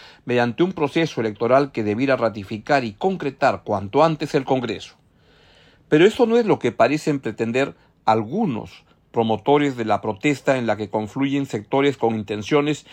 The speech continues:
y motivaciones diferentes. Están, por un lado, desde aquellos legítimamente frustrados por el suicidio político de un presidente con el que,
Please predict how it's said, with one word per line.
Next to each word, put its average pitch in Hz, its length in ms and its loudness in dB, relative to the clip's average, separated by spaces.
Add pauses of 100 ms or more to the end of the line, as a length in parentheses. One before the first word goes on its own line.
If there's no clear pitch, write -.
(260)
y 220 120 0
motivaciones 139 1120 2
diferentes. 120 640 -2 (1120)
Están, 139 400 2
por 117 180 2
un 120 160 2
lado, 156 340 4 (360)
desde 113 260 2
aquellos 156 420 2
legítimamente 165 840 -2
frustrados 131 640 -2
por 113 200 0
el 107 100 -2
suicidio 160 500 -4
político 139 540 -4
de 139 80 0
un 143 80 -2
presidente 139 680 0
con 113 180 2
el 107 140 0
que, 117 280 0